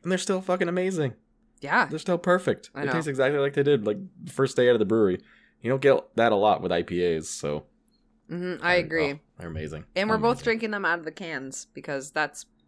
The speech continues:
Speaker 2: what the Alchemist told us to do.
Speaker 1: That's what the Alchemist tell-, we do whatever the Alchemist tells us to do.
Speaker 2: Yes.
Speaker 1: Sounds like a wizard.
Speaker 2: Uh,
Speaker 1: Trying to
Speaker 2: I was gonna say, like, a
Speaker 1: <laughs>
Speaker 2: cult.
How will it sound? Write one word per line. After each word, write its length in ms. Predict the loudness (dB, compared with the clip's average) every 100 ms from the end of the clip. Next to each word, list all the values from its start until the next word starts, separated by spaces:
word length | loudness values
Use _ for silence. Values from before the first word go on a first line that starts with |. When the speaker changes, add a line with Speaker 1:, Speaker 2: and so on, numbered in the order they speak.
| -8
Speaker 2:
what 280 | -6 -6 -6
the 80 |
Alchemist 400 | -6 -6 -12 -14
told 160 | -12 -12
us 120 | -14
to 100 | -14
do. 140 | -14 -14 -16 _ _ _ -10
Speaker 1:
That's 220 | -6 -4
what 200 | -2 -2
the 140 | -2 -4
Alchemist 440 | -4 -4 -10 -8
tell-, 200 | -10 -10 -14 _
we 100 | -10
do 200 | -6 -6
whatever 280 | -4 -4 -4
the 120 | -6 -6
Alchemist 420 | -8 -12 -14 -10
tells 240 | -6 -6
us 140 | -8 -16
to 100 | -18
do. 260 | -16 -16 -18 _ _ _
Speaker 2:
Yes. 160 | -16 -8
Speaker 1:
Sounds 100 | -6
like 100 | -4
a 60 |
wizard. 460 | -4 -6 -4 -6 -8 -16 _ _ _ _ -20 -10
Speaker 2:
Uh, 60 | -4
Speaker 1:
Trying 220 | -4 -4
to 40 | -4
Speaker 2:
I 40 |
was 80 | -4
gonna 160 | 0 0
say, 160 | 2
like, 180 | 2 2
a 80 | 0
Speaker 1:
<laughs> 60 |
Speaker 2:
cult. 460 | -4 -4 -4 -6 -16